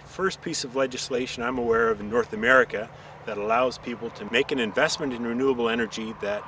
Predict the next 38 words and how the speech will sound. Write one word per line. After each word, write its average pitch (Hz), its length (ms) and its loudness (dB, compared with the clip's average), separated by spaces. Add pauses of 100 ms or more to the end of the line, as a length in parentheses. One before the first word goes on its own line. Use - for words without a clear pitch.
(180)
provides 117 480 -2
them 113 180 -4
with 101 160 -4
a - 100 -12
predictable 113 800 2
and 95 320 -6
reliable 104 680 2 (380)
income 127 360 -2
stream 101 460 -4 (200)
over 95 240 -6
a - 20 -6
twenty-year 98 640 -6 (100)
contract - 720 -14
period. 80 300 -10 (720)
The - 80 -12
equipment 165 460 0 (300)
that 110 120 -8
you 117 80 -8
see 123 380 0 (100)
will 107 200 0
last 117 480 2
over 107 240 -6
thirty 151 340 0
years, 87 460 -6 (560)
but - 140 -8
there's 95 180 -10
twenty 120 260 -2
years 110 380 0
where 98 180 -2
there's 92 160 -6
a 104 60 -10
revenue 98 320 -2
stream 95 320 -12
that's, 90 340 -10
uh, 90 220 -10
predicted 82 500 -14
and 82 140 -14
guaranteed. 90 560 -4